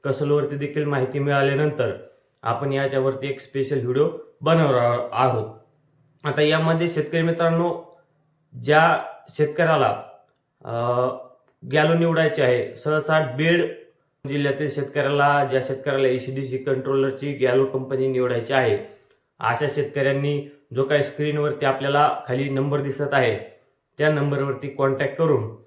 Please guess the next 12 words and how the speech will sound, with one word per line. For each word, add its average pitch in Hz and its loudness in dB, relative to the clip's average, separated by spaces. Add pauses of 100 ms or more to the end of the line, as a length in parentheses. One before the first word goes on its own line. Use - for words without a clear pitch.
(160)
आपल्या 135 -2
कंपनीची 139 -4
निवड 131 0 (280)
करून 170 2
घ्यावी, 131 4
जेणेकरून 135 -2
आपली 131 -4
जी 135 -4
काही 143 -4
पुढची 135 -6
प्रोसेस 135 -4
आहे, 131 2